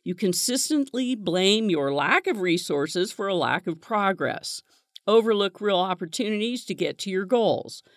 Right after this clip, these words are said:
Procrastination. Not fully leveraging what you have. Consistently get stuck on projects, goals, and important activities.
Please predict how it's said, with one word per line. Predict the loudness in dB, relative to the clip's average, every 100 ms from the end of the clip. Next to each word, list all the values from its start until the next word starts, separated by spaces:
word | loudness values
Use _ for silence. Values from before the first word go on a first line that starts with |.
| _ -10
Procrastination. | -8 -4 -2 -2 -2 2 4 4 0 -10 -12 _ _ _ -8
Not | -2 -2 -2
fully | 0 2 2
leveraging | 2 0 0 0 -2 -2 -2 0
what | -2 -2
you | -4
have. | -4 -4 -4 -4 -8 -18 _ _ _ _
Consistently | -4 -2 0 0 0 0 -2 0 -2
get | -2 -4
stuck | -4 -2 0 -2 -2
on | -6 -6
projects, | -4 -2 -2 -2 -4 -6 -6
goals, | -2 0 0 -2 -6 -4
and | -2
important | -2 -2 -4 -2 -4
activities. | -6 -6 -4 -4 -4 -6 -10